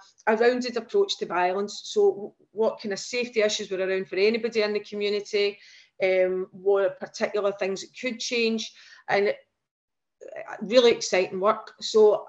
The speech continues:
I was thinking, "This is perfect," 'cause we'd wanted to return to Wise Women's Safety Surveys for the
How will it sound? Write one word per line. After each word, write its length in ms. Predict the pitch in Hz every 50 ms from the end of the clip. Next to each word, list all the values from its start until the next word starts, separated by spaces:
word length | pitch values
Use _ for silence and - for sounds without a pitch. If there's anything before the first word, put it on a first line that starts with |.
| - _
I 80 | 190 202
was 100 | 214 -
thinking, 160 | 214 175 156
"This 140 | 214 220 -
is 80 | 202
perfect," 520 | - _ 262 330 320 311 - 277 - - - _
'cause 160 | 233 220 220
we'd 180 | 214 208 208
wanted 320 | 202 208 220 220 - 226 220
to 120 | - 208 180
return 440 | 190 190 - - 190 190 190 190 190 _ - - _ _ -
to 100 | - 202
Wise 320 | 180 185 190 196 196 202
Women's 360 | 202 190 190 190 196 190 -
Safety 380 | - 190 196 196 196 _ 185 180
Surveys 480 | 175 - 196 185 180 185 196 185 - -
for 100 | - 185
the 160 | 180 175